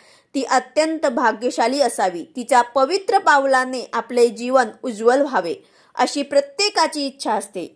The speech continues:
त्या मुलीने आपल्या घराची काळजी घ्यावी, आपल्या जीवनामध्ये आनंद आणावा, अशी आपली सर्वांची अपेक्षा असते. काही पुरुषांच्या बाबतीत हे खरे सुद्धा होते आणि त्यांच्या जीवनामध्ये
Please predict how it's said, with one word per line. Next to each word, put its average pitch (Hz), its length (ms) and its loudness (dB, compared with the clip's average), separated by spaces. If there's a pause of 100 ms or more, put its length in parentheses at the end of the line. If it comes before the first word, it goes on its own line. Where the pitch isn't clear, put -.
(140)
त्या 359 180 2
मुलीने 339 420 -4
आपल्या 262 420 0
घराची 254 500 0
काळजी 233 500 0
घ्यावी, 233 360 -4 (120)
आपल्या 240 340 2
जीवनामध्ये 269 720 -2 (120)
आनंद 330 400 -2
आणावा, 262 540 2 (180)
अशी 262 300 0
आपली 262 420 -2 (360)
सर्वांची 349 540 2
अपेक्षा 247 500 0
असते. 190 320 -6 (420)
काही 392 240 0
पुरुषांच्या 320 640 -2
बाबतीत 269 480 -2
हे 240 220 2
खरे 294 280 2
सुद्धा 269 340 0
होते 226 480 -2
आणि 233 220 -6 (100)
त्यांच्या 262 440 2
जीवनामध्ये 262 600 -2